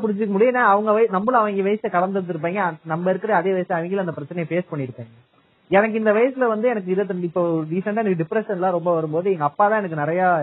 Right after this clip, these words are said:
ஹெல்ப் பண்ணாரு அதுல இருந்து வெளில வரதுக்கு. ஏன்னா எங்க அப்பாவும் சொன்னாரு, "நானும் உன் வயசுல ஃபேஸ் பண்ணிருக்கேன்டா, இது என்ன-, எனக்கும் இதே நடந்திருக்குன்னு" சொல்லிட்டு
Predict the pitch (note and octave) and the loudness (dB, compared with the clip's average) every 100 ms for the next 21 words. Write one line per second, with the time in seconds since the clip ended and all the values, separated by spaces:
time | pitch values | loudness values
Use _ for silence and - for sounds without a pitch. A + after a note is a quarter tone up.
0 | C#3 F3 F#3 E3+ C3+ C3 C3+ E3 D#3 D3+ | 0 -2 -2 -2 0 -2 -2 -2 0 0
1 | F3+ D3 C3 A#2 A#2 _ - _ - G#3+ | 0 0 -4 -12 -20 _ -20 _ -6 -2
2 | A3+ G3+ - A#3+ A#3+ G3+ G#3 G#3+ F#3 G#3+ | 2 2 4 2 2 -2 -2 0 0 0
3 | G3 E3 F#3 F3 - F#3+ - D3+ C3+ B2+ | 0 0 -2 -4 -2 -4 -4 -4 -4 -4
4 | B2 C#3+ C#3+ C#3+ D3 D#3+ - G#3+ E3+ F#3 | -4 -2 -2 -2 -2 -4 -2 2 2 2
5 | D3+ D#3 D3 B2+ C#3 D3 B2 B2 A3+ | 0 -2 -4 -6 -8 -6 -8 -2 -2